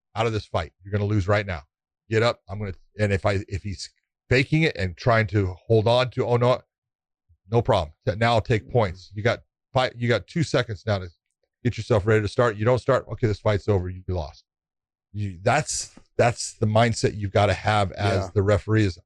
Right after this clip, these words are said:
Speaker 1: "I can't, I made the mistake. You're the one that is now putting on a show about that mistake. Okay? You gain something out of it. I can't let you gain anything more."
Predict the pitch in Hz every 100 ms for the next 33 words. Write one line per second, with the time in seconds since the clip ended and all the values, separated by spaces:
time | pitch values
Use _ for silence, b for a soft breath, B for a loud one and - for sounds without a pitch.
0 | - 101 - 117 117 _ _ _ - 120
1 | 165 185 165 165 - 160 98 _ _ _
2 | _ _ _ _ _ 95 104 147 185 160
3 | 160 143 139 131 120 113 - 117 107 104
4 | 110 90 78 _ _ _ _ _ _ -
5 | 135 120 117 98 - 160 139 107 87 151
6 | - 101 87 - 107 85 85 _ _ _
7 | _ _ _ 98 101 110 - - _ _
8 | 98 127 165 143 196 214 180 - 165 170
9 | 156 160 127 104 - 117 123 - 147 -
10 | 127 131 - 120 - 117 113 _ 110 104
11 | - 92 87 76